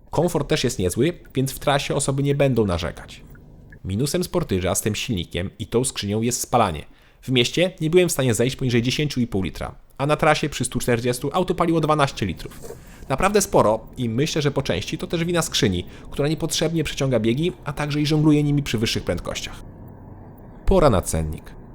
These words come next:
Podstawowa Kia Sportage z silnikiem wolnossącym jeden sześć o mocy stu trzydziestu dwóch koni, z manualną skrzynią, napędem naprzód i z wyposażeniem podstawowym S kosztuje osiemdziesiąt jeden tysięcy dziewięćset dziewięćdziesiąt złotych. Mocniejszy silnik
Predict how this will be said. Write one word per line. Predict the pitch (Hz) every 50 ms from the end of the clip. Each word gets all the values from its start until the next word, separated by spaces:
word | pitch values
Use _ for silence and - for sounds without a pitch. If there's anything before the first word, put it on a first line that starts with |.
| - - - - - - -
Podstawowa | - 101 - - 92 90 127 165 196 202
Kia | - -
Sportage | - - - 87 - - - 92 - - -
z | -
silnikiem | - - 98 95 - 87 90 92
wolnossącym | 95 107 113 123 123 117 - - 87 85 - - 80 82
jeden | 90 104 117 117
sześć | 104 - - 90 - - -
o | 104
mocy | 92 85 - 90
stu | - - - 135
trzydziestu | - - 123 113 - 110
dwóch | 98 120 120 -
koni, | - 78 80 82 82 - - - -
z | - -
manualną | 95 90 90 92 98 107 123 127 120
skrzynią, | - - - 85 82 82 87 110 - - - -
napędem | 87 82 - - 104 110 113 117 117
naprzód | 104 87 - - 95 90 - - - - - - - - -
i | 107
z | 104
wyposażeniem | 113 110 - 110 - 110 123 131 131 131
podstawowym | - 110 - - 110 107 98 98 95 87 - -
S | 110 135 - - - - - - - -
kosztuje | - 156 - - 151 143 -
osiemdziesiąt | 127 - 127 120 131 143 143
jeden | 165 185 185 190
tysięcy | - - 196 196 190 196 170
dziewięćset | 117 98 98 113 117 - 120 95
dziewięćdziesiąt | 92 87 82 85 - 82 82 -
złotych. | - - - - - - - - - - - - - - - - -
Mocniejszy | 87 92 90 - 98 110 131 - 190 -
silnik | - 117 85 78 80 87 - -